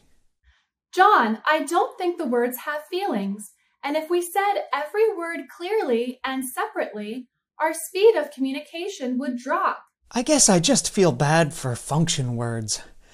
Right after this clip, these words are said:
Speaker 2: They don't get the same attention that content words do. Function words are words that have a grammatical purpose. Function words include pronouns,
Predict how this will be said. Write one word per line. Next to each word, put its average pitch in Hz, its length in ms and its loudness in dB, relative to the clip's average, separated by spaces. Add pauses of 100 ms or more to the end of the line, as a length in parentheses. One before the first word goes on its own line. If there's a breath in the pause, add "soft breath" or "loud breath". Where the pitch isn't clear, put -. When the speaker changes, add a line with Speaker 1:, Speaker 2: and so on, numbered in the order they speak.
(160 soft breath)
Speaker 2:
They 294 80 6
don't 302 200 2
get - 180 -2
the 254 100 2
same 254 320 4
attention 233 560 2
that 202 240 0
content 226 580 0
words 127 420 -2
do. 113 440 -4 (680)
Function 196 540 2
words 131 400 2
are 170 200 -4
words 208 360 0
that 226 160 -6
have 214 380 -4
a 202 80 -4
grammatical 196 760 -2
purpose. - 720 -6 (760 soft breath)
Function 240 440 2
words 185 500 2
include 147 460 -2
pronouns, 117 720 -2